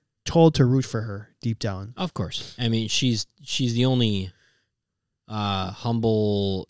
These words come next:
Speaker 2: and honest, like, actually good. Like, she's,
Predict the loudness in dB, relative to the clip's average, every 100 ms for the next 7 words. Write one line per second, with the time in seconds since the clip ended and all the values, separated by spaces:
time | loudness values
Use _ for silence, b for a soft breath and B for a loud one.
0 | -6 -2 -2 -2 -4 -6 -10 -8 -6 -4
1 | -4 -4 -8 -8 -8 -8 -10 _ _ _
2 | _ -2 0 0 -4 -20 _ _ _ -2
3 | 0 0 -2 0 -2 -2 -8 -4 0 0
4 | -2 -10 _ _ _ _ -8 -8 -6 -4
5 | -4 -6